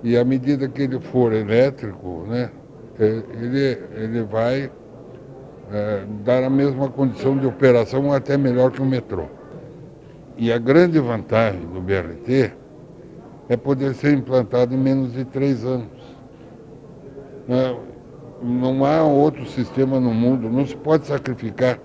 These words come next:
gerações e gerações à espera de meia linha ou de uma linha de metrô.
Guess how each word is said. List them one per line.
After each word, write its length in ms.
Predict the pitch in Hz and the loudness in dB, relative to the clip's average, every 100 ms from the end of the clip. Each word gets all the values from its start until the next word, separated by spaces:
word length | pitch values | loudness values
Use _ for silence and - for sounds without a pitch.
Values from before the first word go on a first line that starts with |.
| - - - - - 117 | -16 -20 -20 -20 -8 0
gerações 640 | 123 117 104 - 151 143 | 2 2 -4 0 2 2
e 20 | |
gerações 760 | 110 123 113 95 - 127 135 113 | -2 -4 -4 -6 -6 -4 -4 0
à 140 | 131 | 0
espera 640 | 113 - - 131 143 117 82 - - - - - - | -2 -8 -2 2 2 0 -4 -16 -20 -20 -20 -20 -2
de 80 | 113 | 0
meia 380 | 117 131 135 113 | 2 2 2 0
linha 320 | 110 127 123 | 0 0 0
ou 80 | 113 | 0
de 80 | |
uma 240 | 113 120 117 | 0 0 2
linha 240 | 117 110 | 0 -2
de 80 | 107 | -4
metrô. 380 | 98 90 87 | -6 -10 -12